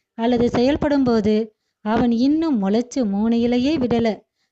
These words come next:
அதுக்குள்ள இப்படி பேசுறான், செயல்படுறான்" என்று கூறுவாங்க. மேட்டுப்பாளையத்தைச் சேர்ந்த புலவர்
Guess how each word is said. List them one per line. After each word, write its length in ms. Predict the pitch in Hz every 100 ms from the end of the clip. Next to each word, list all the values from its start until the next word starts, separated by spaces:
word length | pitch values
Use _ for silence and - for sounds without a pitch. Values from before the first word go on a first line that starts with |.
| _
அதுக்குள்ள 340 | 190 185 214 262
இப்படி 460 | 294 208 - 240
பேசுறான், 600 | 269 277 277 269 262 226 - -
செயல்படுறான்" 680 | 247 262 269 247 226 220
என்று 260 | 202 190 269 294
கூறுவாங்க. 600 | 294 254 220 202 180 160 - _ _ _ _ _
மேட்டுப்பாளையத்தைச் 1000 | 202 233 277 339 330 311 294 285 277 277
சேர்ந்த 440 | 254 214 202 196 202
புலவர் 680 | 233 226 208 202 277 -